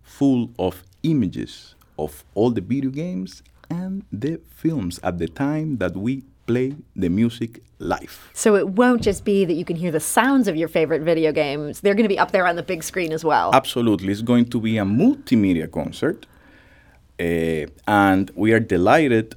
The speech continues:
Speaker 1: to also have soloists from both universities. We will have Professor John Magrosso in the violin, and we will have Professor Kelly Daniel Baker, soprano, also singing with us. So it's a wonderful collaboration.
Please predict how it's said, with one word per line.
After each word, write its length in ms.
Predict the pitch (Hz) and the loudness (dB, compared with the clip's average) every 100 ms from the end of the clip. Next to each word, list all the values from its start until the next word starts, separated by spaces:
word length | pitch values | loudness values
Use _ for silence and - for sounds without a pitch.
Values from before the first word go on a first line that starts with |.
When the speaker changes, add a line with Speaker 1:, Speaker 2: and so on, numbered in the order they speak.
| - | -6
Speaker 1:
to 120 | 95 | 0
also 260 | 95 113 110 | 2 2 -2
have 300 | 117 95 85 | -2 -2 -4
soloists 920 | - 165 185 117 85 85 - - - - | -6 0 2 2 -2 -8 -12 -16 -16 -16
from 380 | - 101 92 95 | -4 0 2 2
both 460 | 110 147 139 - - | 4 6 6 0 -8
universities. 720 | 98 92 90 87 - 82 143 104 | -2 0 0 -2 -4 -6 -4 -2
We 80 | |
will 180 | 95 95 | -2 -2
have 180 | 95 95 - - | -4 -8 -10 -8
Professor 440 | 90 - 98 101 | -6 -2 -2 0
John 360 | 95 87 95 104 | -2 0 2 2
Magrosso 560 | 104 92 98 113 156 202 _ - | 0 0 -2 -2 -4 -6 _ -6
in 140 | 90 | -4
the 80 | 85 | -2
violin, 560 | 87 95 113 143 214 - - _ - - | 2 2 2 0 -2 -6 -12 _ -20 -4
and 160 | 98 104 | 0 2
we 60 | |
will 160 | 113 117 | 2 0
have 440 | 113 107 113 - - | 0 2 2 0 -4
Professor 560 | 98 - 101 - 107 - - | -4 0 -2 0 -2 -2 -2
Kelly 300 | 104 104 110 | 0 2 2
Daniel 340 | 95 101 98 | 0 0 0
Baker, 680 | 92 87 87 95 - 165 185 | -2 0 2 0 -2 -2 -2
soprano, 840 | 180 110 - 95 110 127 156 185 - _ | -2 -2 2 2 2 2 0 -2 -10 _
also 340 | 90 95 104 104 | 0 0 0 -6
singing 400 | - 98 95 92 | -4 -2 -2 -2
with 160 | 85 | -2
us. 280 | 82 80 - - - - | -4 -8 -12 -20 -20 -4
So 120 | 156 | 0
it's 100 | 190 | 2
a 40 | |
wonderful 540 | 170 151 208 208 - 147 | 2 2 2 0 -2 -4
collaboration. 840 | - 110 101 95 113 - 160 | 0 0 2 2 0 -2 -8